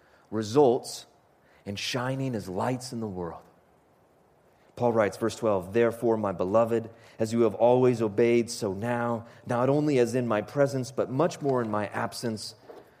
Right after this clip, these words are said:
work out your own salvation with fear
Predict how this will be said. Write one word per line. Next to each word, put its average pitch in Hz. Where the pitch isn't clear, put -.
work 233
out 175
your 127
own 185
salvation 123
with 92
fear 127